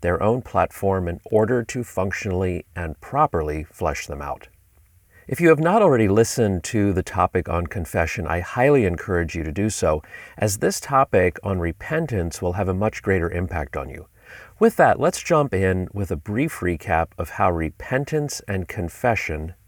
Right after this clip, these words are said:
differ. First, confession in its truest, most honest form is to fully acknowledge and admit, tell and speak out our wrong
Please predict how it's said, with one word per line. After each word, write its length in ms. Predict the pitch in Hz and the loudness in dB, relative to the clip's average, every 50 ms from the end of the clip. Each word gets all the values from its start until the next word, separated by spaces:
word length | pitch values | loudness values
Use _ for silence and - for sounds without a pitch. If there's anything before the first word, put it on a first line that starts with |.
| _ - - | _ -6 -2
differ. 420 | 117 104 - - 78 - - - _ _ _ _ _ _ _ _ _ _ _ _ _ _ _ | -2 -2 -2 -4 -10 -10 -10 -14 _ _ _ _ _ _ _ _ _ _ _ _ _ _ _
First, 400 | - - 180 139 123 - - - | 2 4 6 6 6 4 -2 -4
confession 600 | - 139 123 - - 180 214 214 - - 151 127 | -4 -4 -2 0 2 2 2 2 0 -4 -6 -4
in 140 | - 117 | -2 2
its 240 | 120 113 - - - | 2 2 0 0 -8
truest, 580 | - - - 135 127 127 127 120 - - - - | -10 -6 0 2 2 4 4 2 0 -4 -12 -8
most 360 | 113 107 107 104 98 - - - - | -4 -2 0 0 0 -2 -4 -6 -2
honest 400 | 98 98 101 101 98 - - - | 0 0 2 2 0 -2 -4 -8
form 400 | - - 90 85 85 85 85 - | -4 -4 -2 0 0 -2 -2 -2
is 180 | 98 85 - | -4 -4 -4
to 80 | - 110 | -6 -10
fully 460 | - - - 143 143 147 147 - - | -10 -6 0 2 4 4 4 2 0
acknowledge 680 | 98 87 95 90 90 90 92 92 90 90 82 - - - | -2 -4 -2 -2 0 2 2 2 2 0 -2 -4 -8 -8
and 140 | 95 90 | -6 -4
admit, 400 | 87 82 82 85 82 78 78 - _ _ _ _ _ _ - | -4 -4 -4 -4 -6 -6 -6 -8 _ _ _ _ _ _ -12
tell 300 | - - 135 135 143 123 | -4 0 2 2 4 4
and 120 | 113 104 | 2 0
speak 360 | - - - 101 92 - - | -2 -2 -2 -2 -2 0 0
out 320 | 92 85 82 82 90 - - _ _ _ - - _ _ _ - | 2 2 2 2 0 -4 -6 _ _ _ -20 -20 _ _ _ 0
our 320 | 117 117 123 123 120 110 95 | 4 6 6 8 8 8 6
wrong 420 | 87 85 82 78 71 71 76 90 | 6 4 2 2 0 -2 -8 -12